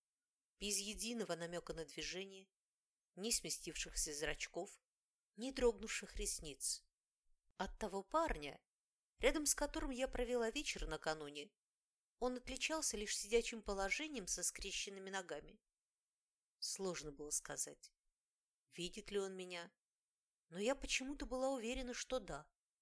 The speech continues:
И не просто видит, а жадно рассматривает, как и я его,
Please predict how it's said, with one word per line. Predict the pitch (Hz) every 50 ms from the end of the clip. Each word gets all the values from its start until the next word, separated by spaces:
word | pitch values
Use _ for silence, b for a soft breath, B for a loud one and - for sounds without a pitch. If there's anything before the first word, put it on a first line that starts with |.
| _ _ _ _ _ _ _ _ _ _
И | - 175 160
не | 151 151 147
просто | - - - - 160 190 - - - - 226
видит, | 202 - - - - - 285 277 - - - _ _ _ _ _ _ _ _ _ _ _
а | - 175 180
жадно | 170 - - 175 175 190 190 190 196 190 175
рассматривает, | 175 180 - - - - 202 180 170 - - - 165 160 175 175 - - - _ _ _ _ _ _ _ _ _
как | - 233 233 -
и | - 247
я | 220 214 185
его, | 165 139 - - - -